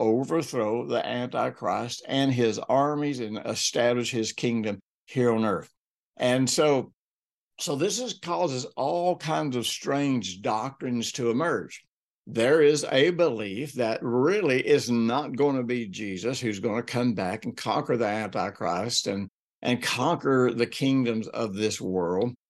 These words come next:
and rule over them. Uh, but it's gonna be the church. So somehow, somehow the church, who has never in two thousand years got its act together in morals and ethics and values, and certainly not in justice, somehow this church is suddenly gonna wake up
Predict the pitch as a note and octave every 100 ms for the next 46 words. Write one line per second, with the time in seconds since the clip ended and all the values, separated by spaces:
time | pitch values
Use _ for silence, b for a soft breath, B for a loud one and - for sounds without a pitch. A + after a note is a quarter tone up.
0 | _ - A2+ G#2 F#2+ G#2+ C3 A#2+ B2 F3
1 | D3 A2 G2+ F2+ A2+ A2+ _ _ _ _
2 | B2+ B2 A#2 A#2 B2 D#3 F3 F3+ F3+ E3+
3 | A#3+ A#3 - A#2+ - G3 G#3+ G3+ D3 A3+
4 | A#3+ G3+ G3 D3+ B2+ B2+ A3 F#3 D#3 D3
5 | C#3+ B2 A2+ A#2 A#2+ D3+ G3 C3 C3 A#2+
6 | A2 E3+ G3+ E3 D#3 D3+ A#2+ A#2+ C3 C3
7 | A2+ G#2+ - _ _ - A#2+ C#3 C3 -
8 | - - C3+ - - A#2 A#2+ A2+ A#2 A#2
9 | A2 G#2+ G#2+ A2 A#2+ C3+ C3 A2+ G#2 G2
10 | B2+ B2+ B2+ B2 A2 G2+ G2+ A#2 C3 C3+
11 | B2+ B2+ A2+ G2+ F#2 C#3+ D3+ - B2 A#2+
12 | G#2+ A2+ G#2 F#2+ F2+ E3+ F#3 - G#2+ -
13 | _ - - F#3 G3 E3+ D#3+ D3 E3+ D#3
14 | C#3 A#2+ - D#3+ D3 C#3+ C3 A#2 G2 F#2+
15 | C3 F3+ C#3+ B2